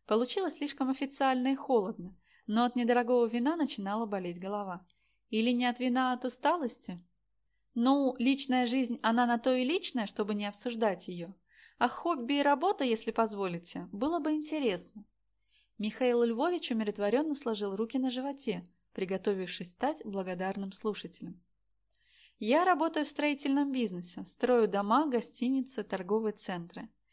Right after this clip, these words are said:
И работа занимает, пожалуй, большую часть жизни, поэтому говорить о каком-то серьёзном хобби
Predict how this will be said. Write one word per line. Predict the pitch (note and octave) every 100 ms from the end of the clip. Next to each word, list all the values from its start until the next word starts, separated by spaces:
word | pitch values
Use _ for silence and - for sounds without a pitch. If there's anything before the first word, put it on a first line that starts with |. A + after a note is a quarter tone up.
| _
И | A#3
работа | C4+ C#4+ F#4+ C#4
занимает, | C4+ B3+ C4 C4
пожалуй, | C4 B3 B3+ B3+
большую | B3 B3+ - A#3+
часть | - C4 B3
жизни, | B3+ G3+ E3+ E3 _ _ _
поэтому | - A3+ A#3 A3+
говорить | A3+ A#3+ A#3+ A3+
о | A3+
каком-то | A3+ A#3 A3
серьёзном | A3 A#3+ A#3+ A#3 B3
хобби | - - E4 A3 F#3